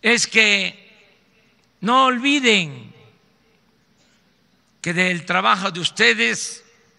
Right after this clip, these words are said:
va a depender mucho el que llevemos a cabo entre todos los mexicanos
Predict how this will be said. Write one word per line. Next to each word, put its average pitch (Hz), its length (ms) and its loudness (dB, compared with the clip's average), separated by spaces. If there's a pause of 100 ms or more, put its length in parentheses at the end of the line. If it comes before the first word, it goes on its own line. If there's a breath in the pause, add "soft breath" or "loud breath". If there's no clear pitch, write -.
(540)
va 165 80 0
a 180 40 2
depender 196 800 2 (1080)
mucho 175 800 0 (1080)
el 151 120 -8
que 185 140 -2
llevemos 196 480 0
a 165 140 -2
cabo 202 480 0 (1000)
entre 170 280 -2
todos 202 240 0
los 175 140 -4
mexicanos 180 840 -2